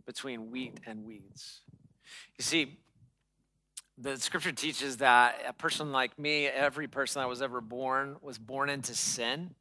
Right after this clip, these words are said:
And because of that, we were born at war with God. <laughs> We were, like, uh, subject to his wrath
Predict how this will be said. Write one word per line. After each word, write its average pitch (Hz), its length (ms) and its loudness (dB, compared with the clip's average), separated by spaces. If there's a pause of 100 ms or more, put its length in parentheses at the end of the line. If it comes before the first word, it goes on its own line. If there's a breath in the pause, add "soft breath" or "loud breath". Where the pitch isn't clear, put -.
(680 loud breath)
And 147 140 -2
because 165 380 6
of 180 80 2
that, 139 220 10
we 151 80 -2
were 143 120 2
born 151 480 2
at 127 280 8
war 139 300 2
with 127 220 -2
God. 110 380 -2
<laughs> - 60 -20 (680)
We 151 60 -2
were, 156 100 4
like, 135 320 4 (180)
uh, 123 340 4 (1040)
subject 160 760 6
to 170 120 -4
his 127 220 -2
wrath 131 680 10